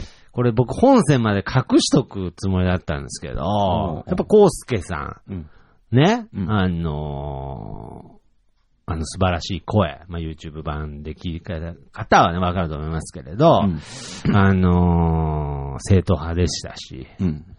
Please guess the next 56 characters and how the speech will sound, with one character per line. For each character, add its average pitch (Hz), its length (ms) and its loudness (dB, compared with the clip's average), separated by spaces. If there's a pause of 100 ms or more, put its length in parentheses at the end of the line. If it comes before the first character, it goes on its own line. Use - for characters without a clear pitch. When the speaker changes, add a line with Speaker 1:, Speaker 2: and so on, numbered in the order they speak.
Speaker 1:
っ - 40 -16
ぱ 127 120 4
り 95 120 0
こ 71 500 -12
う、 - 60 -20
好 92 240 -2
青 80 360 -4
年。 62 340 -16 (480)
Speaker 2:
う - 40 -12
ん。 - 240 -14
Speaker 1:
ま 190 80 -2
あ、 - 20 -2
こ 160 140 -4
の 226 120 2
振 269 120 0
り 285 80 6
も 254 140 6
ち 214 100 0
ょ - 20 6
っ 196 60 2
と 113 280 0
合 196 60 2
っ 247 100 -2
て - 120 4
る 110 80 0
の 85 80 -4
か 73 80 -8
わ 71 100 -6
か 101 120 2
ら 165 100 4
な 110 100 4
い 76 60 0
ん - 20 -6
で - 80 -10
す - 80 -18
け - 100 -10
れ 67 120 -10
ど、 55 300 -12
Speaker 2:
う 92 60 -6
ん。 85 60 -2
Speaker 1:
や 76 60 -6
っ - 40 -14 (160)
ぱ 113 80 -2
り 107 60 -4
こ 71 140 -12
う、 - 20 -14
正 151 280 2
統 151 120 -4
派 170 140 -2
だ 175 120 -6
な 180 140 0
っ - 80 -4
て - 220 -12
い 62 80 -12
う、 - 80 -14 (160)
Speaker 2:
あ。 82 160 -4